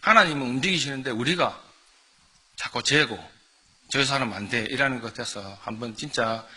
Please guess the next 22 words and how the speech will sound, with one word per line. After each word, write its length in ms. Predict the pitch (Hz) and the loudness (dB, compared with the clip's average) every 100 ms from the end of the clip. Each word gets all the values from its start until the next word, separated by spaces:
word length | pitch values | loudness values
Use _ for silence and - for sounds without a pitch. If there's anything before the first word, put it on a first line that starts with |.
| - - - | -20 -14 -4
기도하고 640 | 139 123 120 120 104 95 - - - | -2 0 0 0 -6 -8 -20 -20 -20
좀 140 | - 113 | -12 -6
적극적으로 580 | - 143 180 - 123 110 | 0 2 2 -2 -6 -4
하면 360 | 123 110 101 - - | -4 -4 -6 -10 0
어느 160 | 240 | 4
누구도 380 | 226 214 240 185 | 4 4 2 0
구원받는다는 560 | 110 113 117 123 117 107 | -4 -4 -4 -4 -6 -6
사실을, 520 | - 95 104 104 95 - - _ - | -8 -8 -8 -10 -14 -20 -20 _ -16
에, 160 | 104 - - - - - - | -14 -14 -14 -16 -18 -20 -20
진짜 300 | - 104 101 - _ - - - - | -12 -10 -10 -14 _ -20 -20 -18 -12
요번에 240 | 95 117 | -8 -6
깨달았습니다. 760 | - 117 117 - 104 98 101 - | -4 0 0 -2 -10 -16 -18 -18
그 200 | 107 107 104 - - - | -18 -18 -20 -20 -20 -12
형제 200 | 120 117 | -10 -8
자매님들도, 720 | 113 117 117 104 104 110 104 - - - - - | -6 -4 -4 -6 -8 -10 -10 -14 -20 -20 -20 -14
에, 240 | 101 - - _ _ - - _ - | -12 -12 -16 _ _ -20 -20 _ -10
너무 180 | 117 113 | -6 0
재지 260 | 135 139 | 2 2
마시고 540 | 110 98 117 107 107 - - | 0 -2 -4 -4 -10 -12 -16
정말 360 | - 123 123 101 - - - - - _ _ _ _ - | -8 0 0 0 -6 -16 -18 -20 -20 _ _ _ _ -4
지금 480 | - 156 165 151 139 | 0 2 2 2 2
보니까 720 | 175 180 127 110 113 110 104 | 4 4 4 4 4 4 0